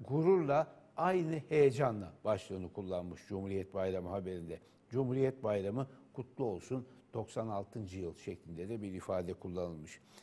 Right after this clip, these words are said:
Ve Profesör Doktor Erhan Afyoncu'nun bir dizisi de başlıyor. Türkiye düşmanlarına verilmiş en güzel cevap Cumhuriyet şeklinde bir başlık taşıyor. Bitmeyen hesaplaşma başlıklı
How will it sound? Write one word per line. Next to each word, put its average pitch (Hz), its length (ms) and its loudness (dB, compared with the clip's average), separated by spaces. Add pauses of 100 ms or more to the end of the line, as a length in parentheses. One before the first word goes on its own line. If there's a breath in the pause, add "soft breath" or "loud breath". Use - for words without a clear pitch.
(120 loud breath)
Ve 143 100 4
Profesör 135 600 -2
Doktor 117 300 -2
Erhan 107 360 0
Afyoncu'nun 104 720 -4 (280 loud breath)
bir 120 160 0 (120)
dizisi 104 400 -4
de 98 200 -2
başlıyor. 95 520 -2 (360 loud breath)
Türkiye 127 440 -2
düşmanlarına 117 680 0
verilmiş 127 500 2 (100)
en 180 300 4
güzel 120 420 2
cevap 120 540 4 (280 loud breath)
Cumhuriyet 123 720 -2
şeklinde 95 480 -10 (260 loud breath)
bir 110 220 -8
başlık 95 400 -10
taşıyor. 104 420 0 (300 loud breath)
Bitmeyen 131 540 0
hesaplaşma 110 840 -2
başlıklı 95 540 -4